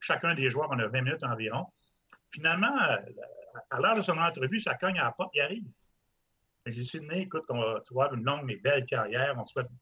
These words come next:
énormément de chance dans ta carrière, puis que ça y aille très bien pour toi. » Il me dit, « Non, non, non. » Il dit, « Vous avez mis mon nom sur la liste et je veux pas vous, je veux pas vous l'enlever.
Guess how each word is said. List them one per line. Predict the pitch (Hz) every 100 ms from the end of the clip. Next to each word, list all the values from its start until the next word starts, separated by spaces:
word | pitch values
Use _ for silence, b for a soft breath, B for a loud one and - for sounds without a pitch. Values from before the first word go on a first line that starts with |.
| _ _
énormément | 123 151 151 151
de | 117
chance | - 135 139
dans | 123
ta |
carrière, | - 107 101 131 135
puis | -
que | - b b
ça | - 120
y |
aille | 135
très | 131 131
bien | 127 135
pour | 117
toi. » | - 143
Il | 139
me |
dit, « | 170
Non, | 208
non, | 196
non. » | 214 196
Il | 120
dit, « | 120 b b _
Vous | 131
avez | 147
mis | 196
mon | 175 156
nom | 175
sur | 160
la | 143 123
liste | 180 -
et |
je | 107
veux | 131
pas | 135
vous, | 185 156
je |
veux | 131 -
pas | 226
vous | 190
l'enlever. | 143 117 123 196